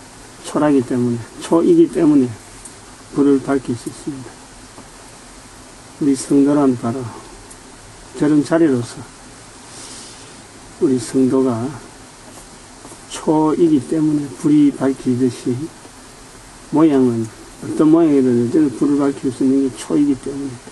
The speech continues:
가능하다. 성도이기 때문에 예수 이름으로 우리는 분명히 예수 이름을 나타내므로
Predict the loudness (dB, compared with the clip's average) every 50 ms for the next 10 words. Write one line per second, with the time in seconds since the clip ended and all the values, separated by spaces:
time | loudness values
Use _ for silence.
0 | -20 -18 -16 -16 -14 -12 -12 -14 -14 -16 -20 -20 -20 -20 -20 -20 -20 -20 -20 -20
1 | -20 -20 -20 -20 -20 -20 -20 -20 -20 -20 -20 -20 -20 -20 -20 -18 -16 -8 -4 0
2 | 2 4 4 4 4 4 4 4 4 4 2 2 2 2 4 4 4 2 2 0
3 | 0 -2 -4 -6 -12 -20 -20 -20 -20 -20 -20 -20 -20 -20 -20 -20 -20 -20 -20 -20
4 | -20 -20 -20 -20 -20 -20 -20 -14 -8 -2 0 2 2 2 2 4 6 6 6 6
5 | 6 4 4 4 2 0 -2 -6 -12 -20 -20 -20 -20 -20 -20 -20 -20 -20 -20 -20
6 | -20 -20 -20 -20 -20 -20 -20 -20 -20 -20 -20 -20 -20 -12 -6 0 2 2 4 4
7 | 2 0 0 2 4 4 6 6 6 6 4 4 2 0 -4 -10 -20 -20 -20 -20
8 | -20 -14 -6 -2 0 2 4 4 2 0 0 0 2 4 4 4 4 6 6 4
9 | 4 4 4 2 2 0 -2 -4 -2 0 2 4 4 4 2 2 0 -2